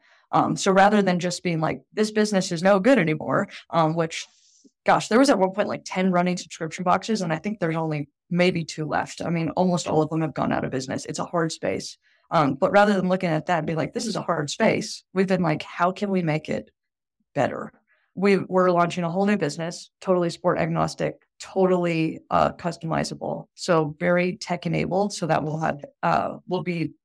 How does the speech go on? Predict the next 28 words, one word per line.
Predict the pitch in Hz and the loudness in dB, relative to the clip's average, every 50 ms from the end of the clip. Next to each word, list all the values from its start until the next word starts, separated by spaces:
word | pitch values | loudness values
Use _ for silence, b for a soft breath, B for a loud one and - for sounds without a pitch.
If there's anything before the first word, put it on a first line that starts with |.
| _ _ | _ _
real-time | 165 170 185 190 185 190 175 170 170 | 0 4 4 4 4 4 2 0 0
recommendations | 165 160 160 165 170 170 160 156 147 160 - 180 170 185 202 - - - _ | 0 -2 -4 -4 -4 -2 0 0 0 -2 -2 -4 -4 -4 -4 -6 -6 -10 _
in | - 160 165 | -10 -8 -8
the | 151 | -6
long | 147 151 151 151 156 - | -6 -6 -4 -4 -4 -4
term, | 180 175 185 214 226 220 B B B B | -4 -4 -2 -2 -4 -4 B B B B
where | - 170 | -8 -8
you | 165 | -6
can | 147 170 165 | -4 -4 -2
go | 165 156 | 0 2
on | 156 151 156 | 2 2 2
there | 156 165 185 | 0 0 0
and | 185 175 | 0 -2
say, | - - 76 69 - - - - _ _ _ _ _ _ _ _ - | -4 -6 -6 -6 -6 -6 -10 -14 _ _ _ _ _ _ _ _ -6
"I | - 131 | -4 -2
bike, | 131 156 165 175 190 190 - - - _ - | 2 2 4 4 2 0 -4 -10 -14 _ -6
I | 135 | -6
hike, | 131 135 170 180 185 185 - - - | -4 -2 0 0 0 0 -4 -6 -6
I | 151 | -6
do | 143 156 | -4 -2
this, | 160 190 190 190 - | -2 0 -2 -2 -2
I | - | -4
do | 147 156 147 | -4 -4 -4
it | - - | -4 -6
for | 156 | -6
this | 139 139 - - | -6 -6 -6 -4
long." | - 170 175 180 202 226 226 B B B B B B B | 0 2 4 4 4 4 2 B B B B B B B
Uh, | - 170 147 98 - | -2 0 0 0 0